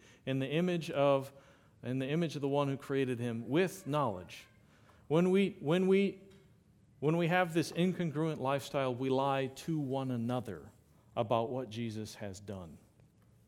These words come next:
And so, so Paul says, Stop. Put it away. Every lie from your mouth, every lie with your body. Put away the desire, the id-, the, the covetousness, which is idolatry, which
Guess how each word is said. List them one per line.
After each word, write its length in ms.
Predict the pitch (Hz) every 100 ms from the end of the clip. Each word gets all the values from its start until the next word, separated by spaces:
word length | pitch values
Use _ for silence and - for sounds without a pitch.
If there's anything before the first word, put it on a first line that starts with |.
| _ _ - - _ _ _ _ - _ _ _ _ _ _ _ - - _ _ _ _ _ _ _ - -
And 100 | 113
so, 160 | - 120
so 180 | - - -
Paul 220 | - 147
says, 520 | - 117 110 104 - - - -
Stop. 360 | - 101 90 - - - _ -
Put 120 | 160
it 80 | 160
away. 300 | 123 98 82 - _ -
Every 200 | 123 135
lie 280 | 131 147 170
from 200 | 170 151
your 80 | 131
mouth, 480 | 135 135 131 - -
every 220 | 131 120
lie 400 | 117 131 135 127 123
with 300 | 123 117 117
your 80 |
body. 480 | 101 113 107 101 101 - - - -
Put 120 | 175
away 420 | 175 147 143 143
the 200 | 131 123
desire, 600 | 110 127 110 127 127 123 117
the 200 | 117 107
id-, 320 | 123 110 107 - -
the, 140 | 113 101
the 100 | 117
covetousness, 880 | - 165 156 156 135 - 131 127 -
which 160 | 113 147
is 160 | 143
idolatry, 680 | 123 110 117 123 123 - 117
which 280 | 107 107